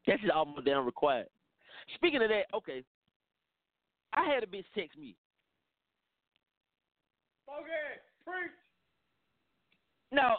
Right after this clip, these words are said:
Speaker 1: okay, tell me how chivalrous I am. My black ass is. So, I had someone text me randomly out of the blue and say, "Well, you know, I would love to go to a concert,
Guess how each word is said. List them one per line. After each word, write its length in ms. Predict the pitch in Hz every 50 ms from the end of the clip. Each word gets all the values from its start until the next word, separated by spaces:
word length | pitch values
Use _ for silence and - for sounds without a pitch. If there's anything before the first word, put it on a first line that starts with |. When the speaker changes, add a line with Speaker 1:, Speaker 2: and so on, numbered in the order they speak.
| - - -
Speaker 1:
okay, 320 | 254 - - 202 180 160 - _ _ _ _ _ _ _ _ -
tell 200 | - 294 311 311
me 120 | 285 277
how 160 | 262 262 220 190 - - -
chivalrous 400 | - 247 202 180 160 143 131 131 - -
I 100 | - 175
am. 240 | 175 113 87 87 - _ _ _ _ _ -
My 120 | 147 185
black 240 | 175 143 131 110 107 -
ass 220 | 104 98 95 90 87 - -
is. 80 | 82 _ _ _ _ _ _ _ _ _ _ _ _ _ _ _ _ _ _ _ _ _
So, 240 | - 269 247 226 - _ _ _ _ _ _ _ _ _ _ _ _ _ _ _ -
I 120 | 220 285
had 160 | 302 320 320 -
someone 240 | 302 262 233 214 202 -
text 240 | - 175 160 151 139
me 140 | 147 165 160 151 _ _ _ _ _ _ _ 107
randomly 540 | 127 151 156 139 123 120 120 113 127 180 - - - -
out 100 | 139 131
of 80 | 131 127
the 60 | 127
blue 220 | 107 101 104 147 _ _ _ _ _ _ _ _ _ _ _ _ _ _ _ _ _ _ _
and 100 | - 339 359
say, 80 | 403 370 370
"Well, 260 | 392 359 339 320 339
you 80 | 320 349
know, 80 | 311
I 80 | 269 311
would 120 | 302 240
love 140 | 214 226 208 165
to 40 |
go 100 | 165 160
to 120 | 156 - 156
a 60 | 117
concert, 560 | - - - 190 190 185 _ _ - - -